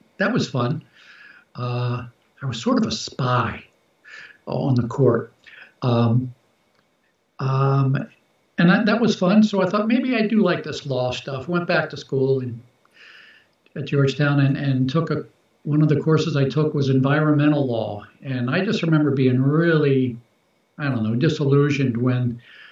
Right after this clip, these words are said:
the course on environmental law was about how to get around the environmental laws. That's, that's what I took from it, you know, and I just said, "I don't really wanna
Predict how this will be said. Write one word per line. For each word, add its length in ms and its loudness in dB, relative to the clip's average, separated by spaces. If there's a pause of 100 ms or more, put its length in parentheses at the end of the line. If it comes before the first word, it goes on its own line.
(460)
the 120 0
course 300 4
on 160 0
environmental 720 0
law 300 -2
was 180 -4
about 260 -4
how 180 -2
to 80 0
get 180 0
around 340 2
the 100 -4
environmental 600 -8
laws. 480 -12 (140)
That's, 220 -6
that's 300 -4
what 80 -2
I 160 -2
took 220 -12
from 240 -12
it, 60 -16 (320)
you 100 -4
know, 160 0
and 120 0
I 120 -4
just 240 -8
said, 280 -8
"I 160 4
don't 220 -2
really 260 -8
wanna 280 -6